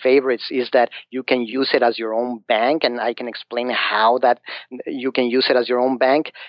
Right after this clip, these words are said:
Uh, and also, one thing is that this is not something that you're, you're gonna get rich quick in a couple of years. I mean, this is a long-term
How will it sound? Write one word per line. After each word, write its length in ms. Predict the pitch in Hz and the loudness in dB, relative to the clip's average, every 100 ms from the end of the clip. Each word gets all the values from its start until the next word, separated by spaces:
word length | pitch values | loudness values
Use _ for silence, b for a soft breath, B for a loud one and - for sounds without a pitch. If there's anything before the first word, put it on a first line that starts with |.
| B B | B B
Uh, 460 | 131 123 117 120 139 - - | 0 2 2 2 -2 -8 -4
and 300 | 143 143 147 - | 0 0 -2 -6
also, 500 | 143 226 - 175 147 | -2 -2 2 2 2
one 340 | 156 143 165 196 | -2 -2 -2 -2
thing 300 | - 190 180 | 0 0 2
is 180 | 151 151 | 0 2
that 200 | 147 131 | 2 2
this 140 | 165 - | -4 -4
is 140 | 143 | -2
not 160 | 147 139 | -2 0
something 440 | 147 143 143 127 | -2 -2 -2 -2
that 140 | 120 | -2
you're, 380 | 117 131 131 135 _ | -2 -4 -2 -4 _
you're 180 | 127 123 | 2 2
gonna 220 | 131 120 | 2 2
get 200 | 123 113 | 2 0
rich 340 | 110 123 - - | 2 0 0 -6
quick 420 | - 104 - - | -2 -2 -2 -12
in 420 | 110 98 101 101 101 | -10 -12 -10 -6 -4
a 60 | |
couple 260 | - 120 123 | 0 0 0
of 80 | - | -2
years. 420 | 107 104 87 - | -4 -2 -2 0
I 60 | 120 | -2
mean, 180 | 117 120 | -2 0
this 220 | 151 170 | 0 2
is 100 | 160 - - | 2 0 2
a 300 | 120 107 107 B B - | 4 4 0 B B -2
long-term 960 | 127 135 143 147 139 147 139 127 123 | 2 4 4 2 0 0 0 0 -4